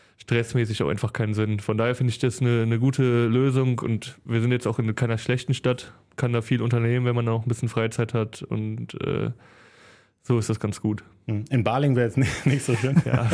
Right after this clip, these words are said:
Speaker 1: <laughs> habe ich jetzt nicht so gesagt, aber <laughs> ja, Baling oder Melsung,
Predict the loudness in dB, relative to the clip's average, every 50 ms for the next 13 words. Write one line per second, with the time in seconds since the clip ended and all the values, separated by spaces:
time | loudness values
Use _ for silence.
0 | 0 -2 -4 -8 -8 -8 -8 -6 -2 0 0 2 0 0 -4 -6 -10 -12 -12 -6
1 | -4 -2 -2 0 0 0 0 0 0 0 2 2 2 2 2 2 2 2 2 2
2 | 2 2 2 2 0 0 2 2 2 2 2 2 0 -2 -2 -4 -6 -6 -4 -4
3 | -2 -2 -2 -2 -2 -2 -2 -2 -4 -10 -12 -12 -14 -16 -16 -14 -12 -12 -10 -10
4 | -12 -8 -6 -4 -4 -4 -4 -2 -2 -2 -2 -2 -2 -2 -2 -2 0 0 0 0
5 | 0 -2 -4 -6 -10 -12 _ -4 -2 -2 0 0 -2 -2 -2 -2 -4 -6 -6